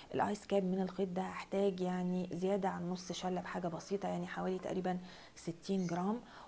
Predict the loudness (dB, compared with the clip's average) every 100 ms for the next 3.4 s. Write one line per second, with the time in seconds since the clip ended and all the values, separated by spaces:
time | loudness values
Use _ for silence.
0 | -4 4 8 8 6 0 2 2 2 4
1 | 4 4 4 0 0 0 2 2 0 -2
2 | 0 2 4 4 2 0 -2 0 2 2
3 | -2 -8 -2 -2